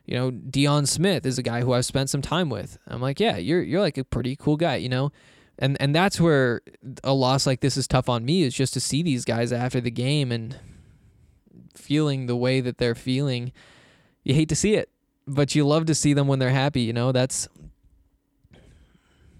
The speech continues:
uh, I can't remember where we started this, but, oh yeah,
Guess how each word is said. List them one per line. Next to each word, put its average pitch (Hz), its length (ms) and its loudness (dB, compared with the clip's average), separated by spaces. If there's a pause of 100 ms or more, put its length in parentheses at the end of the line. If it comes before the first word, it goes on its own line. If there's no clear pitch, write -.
(120)
uh, - 20 -10
I 127 460 -6 (160)
can't 139 240 0
remember 113 300 -4
where 107 100 -6
we 120 100 -6
started 113 400 -8
this, 120 340 -6 (140)
but, 131 300 -2 (1400)
oh 185 140 6
yeah, 175 240 2